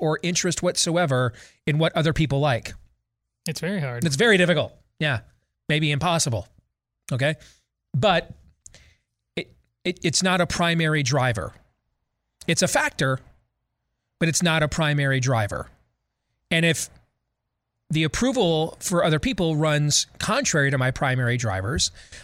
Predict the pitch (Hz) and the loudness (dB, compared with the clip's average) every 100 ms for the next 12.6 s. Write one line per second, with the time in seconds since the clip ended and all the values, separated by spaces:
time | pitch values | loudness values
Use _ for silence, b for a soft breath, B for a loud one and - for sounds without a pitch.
0 | B - 214 240 208 208 202 - - - | B 0 2 2 0 0 0 -2 -4 -2
1 | 220 202 170 165 160 - - 185 135 - | 0 2 2 0 -2 -4 0 0 2 -2
2 | - - - 135 151 - 170 156 143 - | -4 -8 -4 -2 0 2 2 0 -2 -4
3 | - _ - 127 - 247 - 95 104 - | -16 _ -4 -2 0 -2 -2 -2 -4 -8
4 | _ _ _ _ _ - - 156 151 147 | _ _ _ _ _ -20 -4 -2 2 2
5 | 143 143 - _ _ _ - 147 147 147 | 0 -2 -6 _ _ _ 0 2 4 2
6 | 147 147 - - 151 135 127 120 120 - | 0 -2 -4 0 2 2 2 0 -2 -6
7 | _ _ _ - 139 131 147 110 - - | _ _ _ -4 -2 0 0 -2 -4 -10
8 | _ _ _ _ _ - B B - 185 | _ _ _ _ _ -20 B B -2 0
9 | 175 202 214 214 196 226 139 135 - - | 2 2 0 0 0 0 0 0 -2 -2
10 | 151 151 151 143 - 151 143 135 - 123 | 0 0 -2 -8 -2 0 0 0 0 0
11 | 113 117 135 - - - - - - 160 | 0 0 -2 -2 -4 -6 -10 -12 -8 -10
12 | - - - - 370 | -8 -8 -2 -2 -2